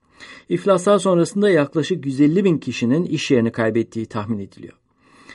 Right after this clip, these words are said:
Ekonomik durumdaki olumsuz gidişat sonrasında iflaslardan şimdiye kadar daha çok küçük ve orta ölçekli şirketler etkilenirken, bugün de kendi sektöründe liderler arasında yer alan Praktiker adlı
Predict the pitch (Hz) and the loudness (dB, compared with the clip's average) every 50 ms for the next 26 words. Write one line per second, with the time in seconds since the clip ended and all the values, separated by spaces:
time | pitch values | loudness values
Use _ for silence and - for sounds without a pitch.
0 | - _ - 147 - 151 156 156 170 170 175 - 151 143 147 143 143 135 - 139 | -14 _ -6 -2 0 2 4 4 2 2 2 4 4 4 4 4 2 2 0 0
1 | 135 139 143 135 - - 175 151 135 131 123 120 - 160 185 214 - - - 160 | 2 2 2 2 0 -4 -6 -4 -4 -4 -4 -4 -2 -2 -4 -4 -4 -2 -2 0
2 | 151 156 147 - - 160 160 190 190 135 135 - - 143 131 127 131 - 147 143 | 2 0 0 0 -2 -2 -2 -2 -2 -4 -4 -4 0 0 0 0 0 0 2 2
3 | 143 139 165 185 196 190 - - - 196 185 156 139 123 113 - 123 117 127 156 | 2 2 0 -2 -2 -4 -6 -4 -2 0 2 2 2 2 0 -2 -2 0 0 0
4 | 190 185 - - - - - _ _ _ _ _ - 160 180 208 202 - 196 220 | 0 -2 -6 -18 -20 -20 -20 _ _ _ _ _ -2 0 2 2 2 2 0 0
5 | 226 - - - 151 - 233 247 - - 226 - 170 160 160 - - 180 147 131 | 0 -2 -8 -8 -4 0 0 -2 0 0 -2 2 2 2 2 2 2 0 0 0
6 | - - 120 120 120 - 135 123 131 - 113 - - 131 120 - 135 127 127 - | -6 -4 -4 -4 -2 -2 -4 -4 -4 -6 -10 -4 -4 -4 -2 0 -2 -2 0 0
7 | 147 143 127 - - _ _ - - 117 - - 120 120 120 127 135 131 131 180 | 0 0 0 0 -6 _ _ -10 -10 -10 -8 -4 -2 0 2 2 0 0 -2 -2
8 | 190 208 202 - - - - - _ _ _ - 165 160 156 156 151 151 143 160 | -2 -2 -4 -6 -12 -20 -20 -20 _ _ _ -4 -2 0 0 0 0 0 2 0
9 | 170 180 180 - _ - - 123 120 135 160 196 196 - 226 190 180 - 175 160 | 0 0 -4 -10 _ -6 -4 -2 0 0 0 -2 -2 0 0 0 0 0 0 0
10 | 156 156 151 147 160 147 127 120 127 127 127 143 143 139 151 185 190 180 165 160 | 0 0 0 0 -2 -2 -2 -2 -4 0 2 2 4 4 6 6 6 6 6 4
11 | 143 - 170 160 147 147 143 139 143 139 139 135 147 165 170 175 - - _ _ | 2 0 -4 0 2 2 2 4 2 2 2 2 2 0 0 -4 -8 -20 _ _
12 | _ - - 160 175 202 - - - 127 - 110 107 107 95 120 123 120 - 156 | _ -8 -2 0 0 0 0 -4 -8 -8 -8 -8 -8 -6 -4 -4 -4 -4 0 -2
13 | 175 190 | -2 -2